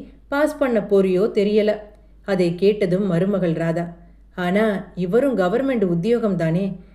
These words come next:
மாசம் நாற்பதாயிரம் ரூபாய் சம்பளம் வாங்குகிறார்.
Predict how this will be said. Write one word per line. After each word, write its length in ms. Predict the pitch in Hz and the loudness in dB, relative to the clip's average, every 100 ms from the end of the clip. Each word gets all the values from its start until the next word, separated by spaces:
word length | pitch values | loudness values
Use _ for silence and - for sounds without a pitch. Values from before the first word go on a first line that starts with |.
| - - | -18 -6
மாசம் 600 | 165 208 - 220 180 170 | -4 -2 -2 -2 -2 -2
நாற்பதாயிரம் 760 | 175 220 - 269 233 185 170 | -2 -2 0 0 2 2 2
ரூபாய் 320 | 165 185 185 220 | 0 0 0 -2
சம்பளம் 480 | 190 190 226 208 | -2 -2 0 0
வாங்குகிறார். 500 | 170 170 160 165 170 | 0 0 0 -2 -4